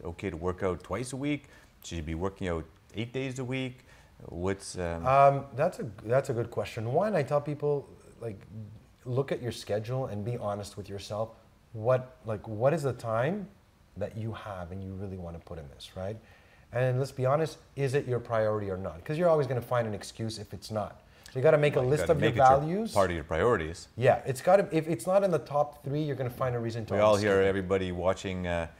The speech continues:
Speaker 1: forty hours a week of Netflix. They can
Speaker 2: Yeah.
Speaker 1: surely, uh,
Speaker 2: Yeah, you can sh-, <laughs> you
Speaker 1: they
Speaker 2: know,
Speaker 1: can surely
Speaker 2: that,
Speaker 1: fit in, uh,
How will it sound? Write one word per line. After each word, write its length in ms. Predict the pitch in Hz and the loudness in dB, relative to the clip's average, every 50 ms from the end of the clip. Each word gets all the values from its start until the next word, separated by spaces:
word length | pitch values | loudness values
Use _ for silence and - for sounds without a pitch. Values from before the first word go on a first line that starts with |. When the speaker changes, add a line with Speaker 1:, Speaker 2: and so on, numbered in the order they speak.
| - - _ _ | -20 -20 _ _
Speaker 1:
forty 300 | - - 101 98 95 92 | -4 0 2 4 4 4
hours 240 | 92 95 95 90 87 | 4 4 2 0 -2
a 20 | |
week 180 | 92 95 92 95 | -2 -4 -2 -4
of 100 | 90 76 | -4 -2
Netflix. 540 | 82 92 110 113 - - 92 85 - - - | 2 2 2 2 0 -4 -8 -8 -8 -8 -10
They 100 | - 85 | -8 -6
can 100 | 123 139 | -2 -2
Speaker 2:
Yeah. 100 | 143 113 | -2 -2
Speaker 1:
surely, 500 | - - 104 98 95 95 95 92 92 90 | -2 -4 -4 -4 -4 -4 -4 -2 -2 -2
uh, 160 | 87 87 87 87 - - - - _ _ | -2 -2 -2 -6 -10 -16 -20 -20 _ _
Speaker 2:
Yeah, 200 | - 202 226 185 139 | 2 6 8 8 8
you 80 | 147 143 | 8 6
can 140 | - 170 139 | 4 0 0
sh-, 220 | - - - - | 0 -2 -2 -2
<laughs> 240 | 131 123 - - - | -2 -2 0 2 4
you 80 | 180 | 4
Speaker 1:
they 160 | 170 - 156 156 | 6 6 6 8
Speaker 2:
know, 100 | 156 156 | 8 8
Speaker 1:
can 80 | 147 | 8
surely 220 | 139 - 117 110 101 | 8 8 8 6 4
Speaker 2:
that, 60 | - | 2
Speaker 1:
fit 180 | - 113 104 | 2 4 4
in, 200 | 101 107 101 98 | 4 4 4 2
uh, 220 | 98 92 87 87 | 2 2 2 2